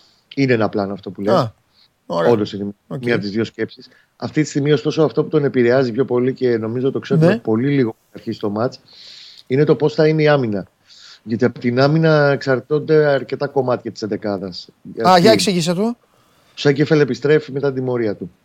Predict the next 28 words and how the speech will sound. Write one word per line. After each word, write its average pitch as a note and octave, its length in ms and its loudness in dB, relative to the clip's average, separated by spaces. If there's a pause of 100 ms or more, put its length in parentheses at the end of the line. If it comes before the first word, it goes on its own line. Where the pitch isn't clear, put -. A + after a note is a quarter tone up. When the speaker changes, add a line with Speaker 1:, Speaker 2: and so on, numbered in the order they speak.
Speaker 2:
Μμμ. D3 340 -6 (140)
Speaker 1:
Εντός A#2 200 -12
άλλως A#2 140 -6
δεν B2 80 -2
έχει A2+ 100 -4
και A#2 80 -2
πολλές A2+ 200 -4
επιλογές. G#2+ 380 -4
Ο G#2+ 60 -6
Μάγκλουσον C3+ 460 -2
είναι C3+ 160 0
off C3+ 140 -2
για C3+ 100 2
ακόμα C3 240 0
ένα C3 100 2
παιχνίδι. G#2 460 -2
Speaker 2:
Μμμ. B2+ 360 -6
Speaker 1:
Δεξιά C#3 420 0
θα D3 100 -4
είναι C#3+ 100 0
ο - 20 0
Βαγιανίδης, C3+ 600 2
αριστερά C#3 360 0
πιστεύω D3 240 -4
θα C#3 100 -4
γυρίσει C3 300 -2
ο - 20 -6
Χουάνκαρ. G#2 360 -4